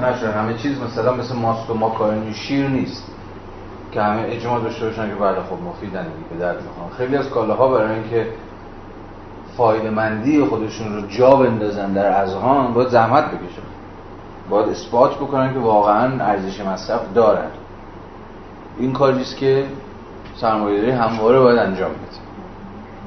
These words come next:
یعنی توجیه کنه منطق کالاهاشو، منطق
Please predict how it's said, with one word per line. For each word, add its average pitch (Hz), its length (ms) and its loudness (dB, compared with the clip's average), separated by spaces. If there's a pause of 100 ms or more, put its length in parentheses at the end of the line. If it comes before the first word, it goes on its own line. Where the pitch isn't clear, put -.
(560)
یعنی 107 160 -4
توجیه 131 500 2
کنه 87 380 -4 (120)
منطق 95 600 -2
کالاهاشو، 82 540 -2 (540)
منطق 104 260 -4